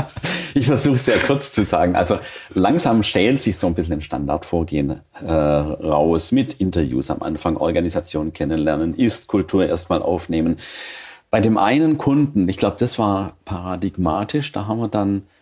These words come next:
Leute aus dem Vorstand eingeladen in Mitarbeiterworkshops, eine ganze Reihe von MitarbeiterInnen-Workshops gemacht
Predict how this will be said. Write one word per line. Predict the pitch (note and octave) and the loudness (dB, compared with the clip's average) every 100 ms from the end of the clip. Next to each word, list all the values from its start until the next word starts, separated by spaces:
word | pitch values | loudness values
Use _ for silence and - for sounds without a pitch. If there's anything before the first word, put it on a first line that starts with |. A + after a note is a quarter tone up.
| _ | _
Leute | F#2 A2 D3+ | 0 2 4
aus | A#2+ A#2 | 2 0
dem | G#2+ | -2
Vorstand | - A#2+ - G2 G2 - | 0 0 0 -2 -2 -2
eingeladen | D#2+ G2+ B2 B2 A#2+ A#2+ B2 | 0 2 2 0 -2 -2 -2
in | - A#2+ C3 - | 2 2 2 0
Mitarbeiterworkshops, | G2 A#2 A2 A#2+ A#2+ A2 A#2 A2+ A2+ D3 C#3 - | 0 0 0 2 2 2 4 2 2 -2 -2 0
eine | G2+ | 2
ganze | G#2 G#2+ F2 | 2 2 2
Reihe | F2 A#2+ | 2 2
von | A2 | 0
MitarbeiterInnen-Workshops | A2 - A2+ A2 A2 A2 - A2 A2+ G#2+ F2+ G#2 G#2+ A2 - - | 0 0 0 0 0 -2 0 2 2 0 0 0 0 -2 -2 0
gemacht | G2+ C3+ - | 2 2 -2